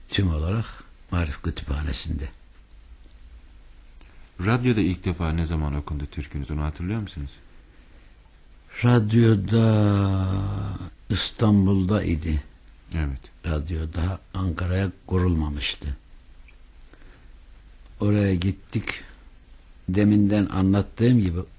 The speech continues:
Speaker 1: uzun bu işler, bir günde, bir ayda biter gibi değil.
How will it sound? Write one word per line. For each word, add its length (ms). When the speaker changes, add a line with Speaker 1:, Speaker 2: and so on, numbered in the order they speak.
Speaker 1:
uzun 460
bu 60
işler, 560
bir 100
günde, 480
bir 280
ayda 340
biter 240
gibi 320
değil. 320